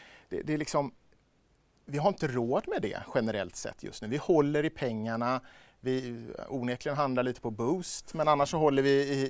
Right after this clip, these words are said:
i, i pengarna och är försiktiga och ska försöka betala elräkningen et cetera. Där måste det komma in kraftigare incitament, det vill säga att du får incitament för att göra förändringar som då minskar energiförbrukningen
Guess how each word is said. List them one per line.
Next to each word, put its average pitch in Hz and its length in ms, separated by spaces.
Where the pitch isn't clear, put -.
i, 127 260
i 127 40
pengarna 127 600
och 131 60
är 120 40
försiktiga - 520
och 117 60
ska - 120
försöka 120 280
betala 113 380
elräkningen 113 580
et 110 80
cetera. - 360
Där 147 160
måste 190 260
det 135 40
komma 139 260
in 117 180
kraftigare 127 500
incitament, 127 680
det 127 60
vill - 100
säga - 160
att - 80
du 156 80
får 139 220
incitament 156 560
för 131 80
att 117 100
göra 120 220
förändringar 120 580
som 156 180
då 120 140
minskar 107 580
energiförbrukningen 123 1040